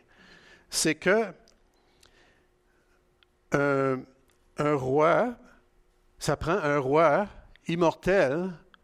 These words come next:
pour avoir un royaume éternel. Tous les grands rois de la terre, César,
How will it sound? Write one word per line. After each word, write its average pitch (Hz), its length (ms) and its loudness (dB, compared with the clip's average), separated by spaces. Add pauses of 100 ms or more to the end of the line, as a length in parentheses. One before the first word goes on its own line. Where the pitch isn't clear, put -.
(220)
pour 175 420 2
avoir 170 680 0 (500)
un 135 120 -4
royaume 156 600 2 (420)
éternel. 113 640 -6 (2500)
Tous 220 120 -4
les 208 120 2
grands 170 260 2
rois 170 180 4
de 160 60 -2
la 143 120 2
terre, 151 640 0
César, 139 1080 0